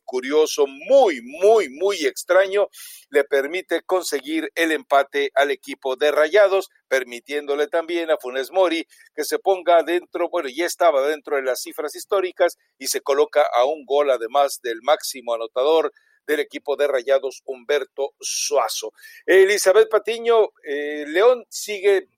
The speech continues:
eh, dando visos de que quiere, de que puede, de que sabe, pero le falta todavía el hombre gol,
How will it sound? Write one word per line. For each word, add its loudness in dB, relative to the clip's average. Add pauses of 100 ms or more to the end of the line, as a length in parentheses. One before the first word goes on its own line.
eh, -10
dando -2
visos -4
de -6
que -20
quiere, -4 (360)
de -6
que -6
puede, -2 (160)
de -8
que -8
sabe, 0 (420)
pero 2
le 2
falta 0
todavía 0
el -6
hombre -2
gol, 0